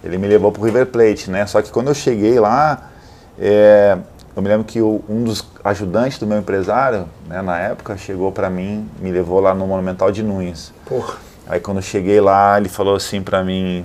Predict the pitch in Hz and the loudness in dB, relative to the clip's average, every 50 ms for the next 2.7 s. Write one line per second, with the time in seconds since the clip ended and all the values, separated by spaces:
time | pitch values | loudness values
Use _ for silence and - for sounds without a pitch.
0 | 80 - 113 120 117 117 110 - - - 113 110 104 98 101 110 110 101 82 78 | -8 -8 -8 -4 0 0 0 0 0 -2 0 0 2 0 0 0 0 -2 -4 -6
1 | 80 82 - - - - - - - - - - 82 82 80 - - 85 82 82 | -10 -16 -20 -20 -20 -20 -20 -20 -20 -20 -20 -16 -14 -14 -14 -12 -12 -12 -12 -12
2 | 82 - 90 92 90 - - - - 78 95 104 98 | -8 -6 -6 -6 -6 -8 -14 -12 -10 -8 -8 -8 -10